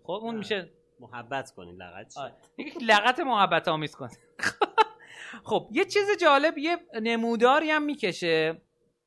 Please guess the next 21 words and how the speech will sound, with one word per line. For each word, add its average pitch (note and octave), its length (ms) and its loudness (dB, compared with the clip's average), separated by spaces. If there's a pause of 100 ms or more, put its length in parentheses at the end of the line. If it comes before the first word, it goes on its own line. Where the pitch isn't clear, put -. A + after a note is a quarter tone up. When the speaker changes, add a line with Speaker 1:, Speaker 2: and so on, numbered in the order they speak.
(300)
Speaker 1:
این G#3+ 100 -14
فقط A3+ 200 -8
واسه G#3+ 160 -6
کارمندا E3+ 440 0
نیست، A#3+ 220 -8
واسه، D3 300 -4 (460)
اه، D3 200 -10
کسایی E3 380 -10
که، G#3 200 -6 (420)
اه، C#3+ 320 -4
تو - 140 -16
سایت D3 280 -8
شما، D3+ 280 -6
اپلیکیشن C#3+ 420 -10
شما C#3+ 220 -8
میان C#3+ 280 -6
هم F3 120 -4
هست. B2 280 -14 (460)
میگه A3 220 -4
که E4+ 140 2
آقا، D#4 400 4